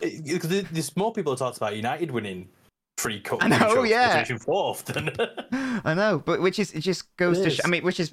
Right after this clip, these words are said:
Speaker 2: you know, good, I guess. I'd rather it go under the
Speaker 1: It's 'cause
Speaker 2: radar.
Speaker 1: they've not been top. It's because you've been second place
Speaker 2: Hmm.
Speaker 1: and no one's even thought about them winning the league, that they could just go out, yeah, go about your business elsewhere.
Speaker 2: Yeah.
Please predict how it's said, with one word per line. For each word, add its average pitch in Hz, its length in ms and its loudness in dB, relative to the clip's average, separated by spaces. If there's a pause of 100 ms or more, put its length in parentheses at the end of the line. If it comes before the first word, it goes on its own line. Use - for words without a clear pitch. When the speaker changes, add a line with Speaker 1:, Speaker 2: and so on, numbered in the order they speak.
(100)
Speaker 2:
you 143 100 2
know, 101 60 0
good, 147 280 2
I 98 60 2
guess. 90 280 0
I'd 107 120 0
rather 123 320 2
it 101 160 0
go 101 100 2
under 98 140 2
the 98 80 2
Speaker 1:
It's 98 100 4
'cause 95 80 4
Speaker 2:
radar. 95 140 4
Speaker 1:
they've 165 80 0
not 135 120 -2
been 98 120 -12
top. 143 360 -4
It's 120 120 -8
because 143 280 -2
you've 139 120 -4
been 135 100 -4
second 156 320 -4
place - 520 -4
Speaker 2:
Hmm. 107 220 2
Speaker 1:
and 117 120 0
no 113 160 0
one's 113 260 -4
even 107 160 -4
thought 107 300 -2
about 101 220 -2
them 104 100 -6
winning 101 160 -2
the 98 100 0
league, 98 380 -4
that 101 320 -2 (100)
they 117 80 -8
could 117 160 -4
just 113 140 -6
go 110 140 -2
out, 110 120 -4
yeah, 117 220 -2
go 117 100 -4
about 107 200 -2
your - 60 -10
business 107 240 -8
elsewhere. 131 300 -6 (180)
Speaker 2:
Yeah. 147 180 -2